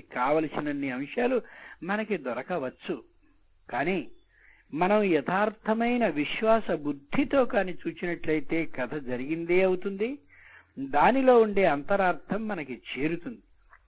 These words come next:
తల్లి మీద తండ్రి మీద భక్తి ఉండి వాళ్ళు దేవతలు అన్నప్పుడు దేవతా స్వరూపులుగానే గోచరిస్తారు. వాళ్ళు ఏదో కనవలిసి మనని కన్నారనేటటువంటి అపవిత్రమైన భావంతో కాని చూసినట్లయితే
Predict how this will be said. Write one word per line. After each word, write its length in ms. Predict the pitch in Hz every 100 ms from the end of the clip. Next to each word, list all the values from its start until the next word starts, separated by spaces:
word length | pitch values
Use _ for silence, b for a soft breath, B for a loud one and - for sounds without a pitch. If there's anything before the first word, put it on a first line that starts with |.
| _ _ _
తల్లి 420 | - 147 147 202 226
మీద 300 | 254 285 247 -
తండ్రి 360 | 160 156 202 214
మీద 260 | 240 240 180 143
భక్తి 380 | 123 160 - -
ఉండి 280 | 247 240 247
వాళ్ళు 300 | 226 202 185 143
దేవతలు 560 | 143 165 202 214 214 220 -
అన్నప్పుడు 520 | - 202 233 240 196 160 180 -
దేవతా 440 | 131 131 175 180 208 202
స్వరూపులుగానే 840 | - 196 220 233 240 208 196 185 180
గోచరిస్తారు. 760 | 156 151 160 147 - 131 117 139 - B B B B B - 226
వాళ్ళు 340 | 135 147 240 262
ఏదో 240 | 233 262 277 277
కనవలిసి 560 | 196 214 262 269 -
మనని 300 | 285 240 214
కన్నారనేటటువంటి 1080 | 196 - 196 208 202 196 190 175 175 175 170
అపవిత్రమైన 920 | 139 127 180 202 214 - 240 254 277 262
భావంతో 520 | 185 185 190 190 190 185
కాని 260 | 175 160
చూసినట్లయితే 840 | 143 147 - 160 151 147 139 -